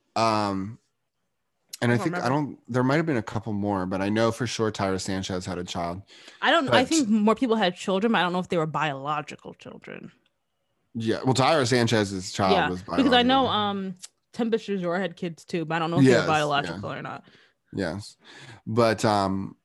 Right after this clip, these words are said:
Speaker 1: yeah, so that's really cool. I thought that, I mean, and they're all, he, like, he said that they were older than everybody in the room, and Rosé said he was thirty-one, so that means
Speaker 2: Yeah,
Speaker 1: that they
Speaker 2: older or younger?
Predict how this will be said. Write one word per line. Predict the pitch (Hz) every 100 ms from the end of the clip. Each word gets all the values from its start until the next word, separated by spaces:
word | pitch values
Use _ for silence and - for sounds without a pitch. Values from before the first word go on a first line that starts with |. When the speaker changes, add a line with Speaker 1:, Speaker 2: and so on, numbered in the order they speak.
| - -
Speaker 1:
yeah, | 107 110 98 82
so | - - 120 113 117
that's | 113 131 143 170 -
really | 139 160
cool. | - 156 117
I | 87
thought | 113 143 120
that, | 98
I |
mean, | 120 117
and | 113 113
they're | 107
all, | 113 123
he, | 123 139
like, | 135 127 113 - _ -
he | 113
said | 139 160 143
that | 139
they | 131
were | 123 95
older | 117 120 113
than | 117 104 98 98 - - _ _ -
everybody | 117 110 110 104
in | 107
the | 101
room, | 110 104
and | 101 101
Rosé | 104 104 104
said | 101 104
he | 107
was | 95
thirty-one, | - 98 90 90 87 90 120
so | - 104
that | 98
means | 101 98
Speaker 2:
Yeah, | 330
Speaker 1:
that | -
they | 254
Speaker 2:
older | 359 302
or |
younger? | 226 202 226 170 -